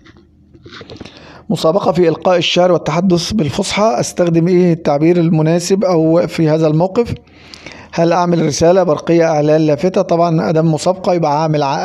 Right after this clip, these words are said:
عنها إعلان عشان الناس تعرف وتتقدم للمسابقة، يبقى ج. "اجتمع الطلاب في مكتبة المدرسة بقيادة معلمهم من أجل مناقشة قضية بين فريقين مؤيد ومعارض". أدام فيها مؤيد ومعارض يا جماعة على طول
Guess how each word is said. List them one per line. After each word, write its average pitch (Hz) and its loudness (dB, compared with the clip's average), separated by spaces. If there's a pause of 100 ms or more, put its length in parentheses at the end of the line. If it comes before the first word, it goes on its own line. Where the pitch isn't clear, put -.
عنها 156 -2 (160)
إعلان 147 0
عشان 147 -2
الناس 165 0
تعرف 165 0
وتتقدم 160 -2
للمسابقة، 160 -2 (260)
يبقى 175 0
ج. 165 2 (1700)
"اجتمع 202 0
الطلاب 190 2
في 202 -2
مكتبة 180 0
المدرسة 175 0
بقيادة 175 0
معلمهم 175 2
من 170 2
أجل 175 2
مناقشة 160 -2
قضية 175 2
بين 170 0
فريقين 165 0
مؤيد 185 2
ومعارض". 156 0
أدام 175 0
فيها 202 0
مؤيد 196 0
ومعارض 180 0
يا 170 2
جماعة 175 0
على 151 -2
طول 233 0